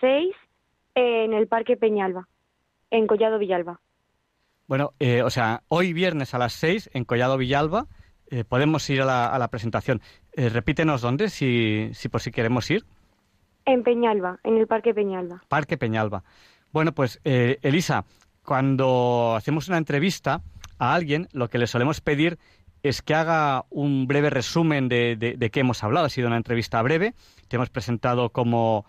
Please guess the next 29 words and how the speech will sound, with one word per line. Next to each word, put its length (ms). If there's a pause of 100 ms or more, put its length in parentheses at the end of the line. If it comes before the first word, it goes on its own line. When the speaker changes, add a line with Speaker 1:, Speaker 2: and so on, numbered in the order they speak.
(280)
Speaker 2:
como 300
niña 480
escritoria. 680 (300)
Escritora, 400
cuéntanos 640 (480)
eh, 540
qué 160
edad 220
tienes 520 (340)
y 120
haznos 220
un 60
pequeño 260
resumen 300
de 60
la 60
entrevista, 340
si 80
te 100
parece 260
bien. 240 (1120)
Speaker 1:
Eh, 280
vale. 320 (360)
Bueno, 300
tengo 260
trece 280
años 400 (140)
y, 540
pues, 180